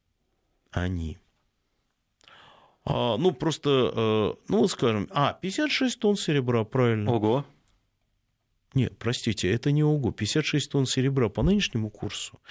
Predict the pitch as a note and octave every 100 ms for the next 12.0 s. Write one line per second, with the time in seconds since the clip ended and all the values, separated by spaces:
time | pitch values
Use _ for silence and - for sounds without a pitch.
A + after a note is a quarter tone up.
0 | - - - A2 A2+ A2+ G#2+ G2+ E2 G2
1 | G#2+ B2+ C3 A2 A2+ A2+ G2 - F3 G3+
2 | - G#2+ A2 A2+ G2 F2 - F#2+ G2+ -
3 | G#2 - - - _ _ _ _ _ _
4 | _ _ - G2 A2+ F#2 A2+ A2+ A#2+ A2+
5 | F2 F2 - - - F#2+ A2 A2 A2+ -
6 | G2+ D3 - F3+ - D#2 E2+ G2 - F#2+
7 | - - - _ _ _ - F3+ A3 _
8 | _ G#2+ G2 G2+ G2 - - _ - -
9 | - _ - C#3+ - G3+ A3+ A#3+ A#3 A3+
10 | A3 G3 - C3 E3 F3 E3+ D#3 C#3+ C3
11 | B2 - C#3 - B2 G2+ - A#1 B1+ -